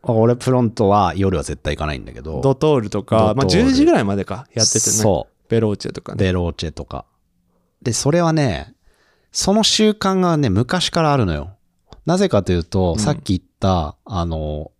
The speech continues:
Speaker 1: 夜勤のバイト
Speaker 2: はいはい。
Speaker 1: が、十二時シフトの時もあったのね、よく。
Speaker 2: 十二時から来てください。
Speaker 1: 十二時から来てください。
Speaker 2: うん。
Speaker 1: そんなんさ、暇じゃん。
Speaker 2: 暇。
Speaker 1: <laughs> 夜。
Speaker 2: 大学生の
Speaker 1: 飲んだ後行ったりとかしたから、でも、
Speaker 2: うん。
Speaker 1: だとしても二時間ぐらい暇なのよ。
Speaker 2: 暇だよね。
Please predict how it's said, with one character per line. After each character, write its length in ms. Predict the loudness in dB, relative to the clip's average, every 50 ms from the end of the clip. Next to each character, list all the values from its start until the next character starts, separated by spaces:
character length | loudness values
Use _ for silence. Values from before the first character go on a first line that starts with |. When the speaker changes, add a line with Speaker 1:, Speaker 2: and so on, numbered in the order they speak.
| _ _ _ _ _ _ _
Speaker 1:
夜 200 | 0 2 2 2
勤 220 | 0 0 -2 -2 -2
の 160 | -2 -4 -4
バ 160 | -4 -4 -4
イ 80 | -4 -4
ト 260 | -6 -6 -6 -6 -6 _
Speaker 2:
は 120 | -2 -2
い 60 | -2
は 80 | -2 -4
い。 40 | -8 -14 -20 _ _ _ _ _ _ 0
Speaker 1:
が、 340 | 0 2 2 2 0 -4 -8 -8
十 260 | -2 2 4 4 4
二 140 | 4 2 0 0
時 320 | -2 -4 -4 -4 -4 -8 _ _ -4
シ 200 | -2 0 0 0
フ 100 | -2 -2
ト 100 | -2 -2
の 80 | -2
時 180 | -4 -6 -6 -6
も 60 | -6
あ 40 | -6
っ 40 | -6
た 120 | -8 -10
の 60 | -10
ね、 100 | -10 -10
よ 100 | -10 -10
く。 180 | -10 -10 -14 -16 _ _ _ _ _ _ _ -14
Speaker 2:
十 220 | -8 -4 -2 2
二 120 | 2 2 2
時 100 | 2 0
か 120 | 0 0
ら 80 | 0 0
来 80 | -2
て 100 | -2 -2
く 60 | 0 0
だ 80 | 0
さ 80 | 0 2
い。 20 | 2
Speaker 1:
十 40 |
二 60 | 2 0
時 60 | 0
か 60 | 0
ら 60 | -2 -2
来 80 | -4
て 60 | -6
く 60 | -6 -8
だ 80 | -10
さ 80 | -10 -8
い。 40 | -6
Speaker 2:
う 20 |
ん。 40 | -4
Speaker 1:
そ 280 | -2 -2 -4 -4 -4 -4
ん 160 | -4 -2 -2
な 80 | -2 -2
ん 20 |
さ、 80 | -2 -4
暇 320 | -4 -2 0 2 2 2
じ 100 | 2 0
ゃ 60 | -2
ん。 60 | -4 -8
Speaker 2:
暇。 300 | -8 -6 -6 -6 -6 -6 -8 -6 -6 -6 -6 -8 -10
Speaker 1:
<laughs> 360 | -14 -16 -18 -20 -20 -8 -6 -4
夜。 420 | -2 -2 -2 -4 -4 -6 -6 -8 -12 -8 -4
Speaker 2:
大 220 | 0 0 2 2 2
学 160 | 0 0 -2
生 160 | -2 0 0
の 180 | 2 2 4 4
Speaker 1:
飲 60 | 4
ん 60 | 4
だ 120 | 4 2
後 160 | 2 2 0 -2
行 60 | 0
っ 20 |
た 100 | 0 -2
り 80 | -2 -2
と 120 | -4 -6
か 100 | -4 -4
し 80 | -4 -4
た 80 | -4
か 80 | -4 -4
ら、 240 | -6 -6 -6 -8 -6 -2
で 100 | 0 0
も、 100 | 2 0
Speaker 2:
う 20 |
ん。 60 | 0 0
Speaker 1:
だ 120 | -2 0
と 100 | 0 0
し 80 | 0 0
て 60 | 0
も 60 | -2
二 160 | -2 0 0
時 80 | 0 0
間 80 | 0
ぐ 80 | 0 -2
ら 20 |
い 40 | -2
暇 200 | -2 -2 0 0
な 80 | 0 -2
の 60 | -2
よ。 40 | -2
Speaker 2:
暇 220 | -2 0 0 0
だ 100 | 0 0
よ 100 | -2 -2
ね。 100 | -6 -12